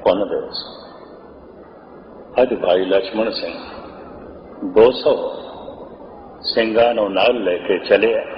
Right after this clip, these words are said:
ਭਾਵੇਂ ਗੁਜਰਾਂਵਾਲੇ ਵਿੱਚ, ਸਰਵੋਦੈ ਵਿੱਚ ਜੋ ਇਕੱਠ ਹੋਇਆ, ਉਹਨਾਂ ਨੇ ਮਤਾ ਇਹ ਪਾਸ ਕੀਤਾ ਸੀ ਕਿ ਉਹਨਾਂ ਦੋ ਸੌ ਨੂੰ ਨਹੀਂ ਜਾਣ ਦੇਣਾ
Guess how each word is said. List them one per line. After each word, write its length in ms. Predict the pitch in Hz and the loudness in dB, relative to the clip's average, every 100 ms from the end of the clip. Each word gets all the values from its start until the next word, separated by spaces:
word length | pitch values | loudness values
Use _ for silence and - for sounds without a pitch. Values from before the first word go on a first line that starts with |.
| - - - - - - - - - - - - - | -12 -10 -10 -12 -14 -16 -16 -18 -18 -18 -16 -12 -2
ਭਾਵੇਂ 440 | 98 156 151 90 107 - - - - - - - - - - - | 2 2 2 -2 -6 -8 -10 -10 -14 -16 -18 -18 -18 -18 -16 -8
ਗੁਜਰਾਂਵਾਲੇ 840 | 95 101 101 117 123 104 90 90 85 | -4 0 4 4 4 2 0 -2 -4
ਵਿੱਚ, 260 | 90 - - - - - - - | -6 -8 -12 -12 -16 -16 -18 -12
ਸਰਵੋਦੈ 760 | - - 107 98 98 101 117 131 | -8 2 2 4 2 4 6 6
ਵਿੱਚ 280 | 85 85 - - - - - - - - - - - - 110 | 2 -4 -8 -10 -12 -14 -16 -18 -18 -18 -18 -18 -20 -14 0
ਜੋ 340 | 117 117 117 | 2 4 2
ਇਕੱਠ 400 | - 123 - - | 4 4 6 4
ਹੋਇਆ, 320 | 98 87 101 - - - - - - 110 | 4 2 -2 -6 -10 -14 -14 -16 -4 0
ਉਹਨਾਂ 240 | 107 113 | 2 2
ਨੇ 120 | 120 | 0
ਮਤਾ 300 | 101 98 - | 2 2 4
ਇਹ 220 | 113 123 135 | 4 4 4
ਪਾਸ 360 | 92 101 - | 4 4 4
ਕੀਤਾ 320 | 101 90 104 95 | -2 2 4 4
ਸੀ 260 | - 95 - - - - - - - - - | 2 -4 -6 -12 -18 -18 -20 -20 -20 -4 0
ਕਿ 60 | |
ਉਹਨਾਂ 200 | 104 110 | 2 0
ਦੋ 240 | 101 101 107 | 2 2 2
ਸੌ 240 | - 120 | 4 4
ਨੂੰ 140 | 110 95 | 4 0
ਨਹੀਂ 200 | 110 98 | 0 2
ਜਾਣ 260 | 92 92 | 0 0
ਦੇਣਾ 280 | 90 95 | 0 -2